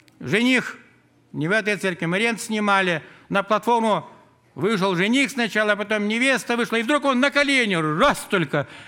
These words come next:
и букет цветов. Это был единственный брак, где в нашей церкви жених на колени, раз сразу ей, и говорит: «Сердце тебе отдаю». Ну, естественно, всё отдаёт сердце. Я не слышал, чтобы она всё сердце ему, просто не запомнил.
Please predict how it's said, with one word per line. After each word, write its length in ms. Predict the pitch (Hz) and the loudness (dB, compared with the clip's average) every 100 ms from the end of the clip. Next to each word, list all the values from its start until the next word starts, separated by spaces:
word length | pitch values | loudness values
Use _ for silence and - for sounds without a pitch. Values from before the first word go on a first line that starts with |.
| - | 0
и 120 | 269 | 0
букет 500 | 175 277 - 294 233 | 2 0 2 0 0
цветов. 480 | - 220 262 254 196 | -2 -2 0 0 0
Это 180 | 202 208 | -2 -2
был 120 | 202 | -2
единственный 540 | 202 285 269 254 262 | -2 0 -2 -2 -2
брак, 340 | 247 269 254 190 | 0 2 2 2
где 240 | 220 214 - - | -2 -2 -4 -8
в 40 | 202 | -2
нашей 260 | 208 208 | 0 0
церкви 340 | 202 254 233 208 | 0 -2 0 0
жених 360 | 220 254 - | 2 0 0
на 120 | 220 | 0
колени, 340 | 220 240 226 180 | 0 0 0 0
раз 400 | 139 208 285 - | 2 2 2 0
сразу 300 | 208 185 175 | 0 2 0
ей, 240 | 170 165 | 0 0
и 20 | |
говорит: 320 | 190 262 262 - - - - | 0 0 -2 -4 -18 -20 -20
«Сердце 580 | - - 254 185 - | -8 2 2 2 0
тебе 280 | 196 220 202 | -2 0 0
отдаю». 580 | 185 127 185 240 190 107 - - _ _ _ _ _ | 0 0 0 2 2 -2 -8 -20 _ _ _ _ _
Ну, 180 | 143 117 | -10 -10
естественно, 480 | 107 165 160 165 147 | -8 -6 -6 -4 -4
всё 200 | - 214 | 0 0
отдаёт 360 | 139 143 113 | 0 -4 -4
сердце. 400 | - 104 98 - _ _ _ _ _ _ _ _ _ - - | -8 -16 -16 -20 _ _ _ _ _ _ _ _ _ -20 -8
Я 160 | 147 | -4
не 140 | 180 185 | -2 -2
слышал, 280 | 214 170 160 | -2 -2 -4
чтобы 200 | 165 156 | -4 -2
она 160 | 156 | -2
всё 160 | 120 143 | -4 -4
сердце 340 | 151 131 - | -4 -6 -6
ему, 240 | 135 135 113 | -6 -6 -6
просто 280 | 147 123 | -8 -6
не 80 | 143 | -4
запомнил. 580 | 156 185 175 131 101 | -4 -2 -2 -2 -4